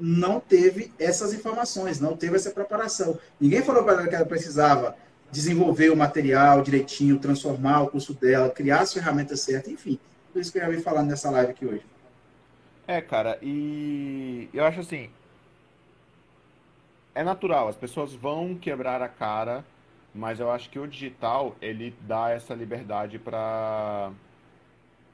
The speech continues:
Speaker 2: pra gente errar menos, errar mais rápido, e, e o, o investimento que se faz é muito mais um investimento de tempo.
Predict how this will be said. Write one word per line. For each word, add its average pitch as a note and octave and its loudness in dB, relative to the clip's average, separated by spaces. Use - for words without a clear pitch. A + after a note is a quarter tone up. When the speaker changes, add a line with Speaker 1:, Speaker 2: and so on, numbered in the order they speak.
Speaker 2:
pra A#2+ -8
gente B2+ -10
errar B2+ -6
menos, C3+ -6
errar B2+ -10
mais C3 -10
rápido, C3+ -10
e, B2 -8
e - -20
o, B2+ -10
o C#3 -8
investimento C#3+ -10
que - -20
se D#3+ -12
faz C#3+ -4
é C#3+ -8
muito D#3+ -12
mais D3 -8
um D3 -12
investimento B2+ -14
de G#2+ -18
tempo. F#3+ -8